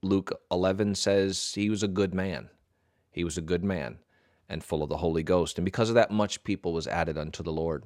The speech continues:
But that's another topic. In Acts chapter number nine, we have Paul's Damascus Road experience, which I won't go into here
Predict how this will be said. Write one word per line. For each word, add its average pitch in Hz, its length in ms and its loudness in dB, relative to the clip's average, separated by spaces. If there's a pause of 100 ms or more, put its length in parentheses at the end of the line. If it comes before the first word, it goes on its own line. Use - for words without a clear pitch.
(540)
But - 300 4
that's 110 200 0
another 92 240 2
topic. - 400 0 (1700)
In 151 120 10
Acts 190 240 4
chapter 151 300 4
number 113 240 4
nine, 87 480 2 (520)
we 107 180 6
have 101 520 2 (180)
Paul's 101 720 4 (400)
Damascus 95 720 2
Road 92 460 4
experience, 87 840 2
which - 160 0
I 90 80 6
won't 98 240 2 (220)
go 95 160 2
into 101 280 2
here 87 580 2